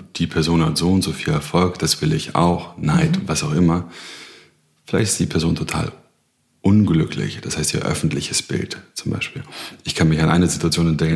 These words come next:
Speaker 1: entsinnen, als ich die Rolle bei Game of Thrones bekommen habe und das
Speaker 2: Mhm.
Speaker 1: wurde irgendwie geleakt im Internet. Das war zu einem Punkt, wo ich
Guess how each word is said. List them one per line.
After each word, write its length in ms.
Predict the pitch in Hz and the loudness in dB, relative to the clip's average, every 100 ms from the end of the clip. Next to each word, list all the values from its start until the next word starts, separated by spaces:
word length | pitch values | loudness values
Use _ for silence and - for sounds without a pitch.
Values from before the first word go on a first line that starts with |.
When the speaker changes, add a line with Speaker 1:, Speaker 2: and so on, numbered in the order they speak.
| - | 0
Speaker 1:
entsinnen, 460 | 80 78 78 80 - - - - - - | 0 0 2 0 -4 -12 -14 -16 -20 -8
als 200 | 78 - | -4 -2
ich 120 | 73 | -2
die 80 | - | 0
Rolle 220 | 80 80 | 2 4
bei 100 | 80 | 4
Game 200 | 78 82 | 4 2
of 100 | 78 - | 2 2
Thrones 260 | 98 110 | 2 2
bekommen 360 | - - - - | -2 -4 -4 -2
habe 160 | - | 0
und 80 | 175 | 2
das 100 | 156 | 4
Speaker 2:
Mhm. 40 | 190 | 4
Speaker 1:
wurde 140 | 78 | 2
irgendwie 180 | 76 - | 0 0
geleakt 340 | 76 82 - | 2 2 0
im 120 | 78 | 0
Internet. 420 | 92 - - - - _ _ - | 0 2 0 -2 -12 _ _ -12
Das 140 | - | -4
war 140 | 160 | -2
zu 100 | - | 0
einem 140 | 82 80 | 0 0
Punkt, 320 | 87 90 - | 0 0 0
wo 140 | 82 | -2
ich 140 | 87 | -4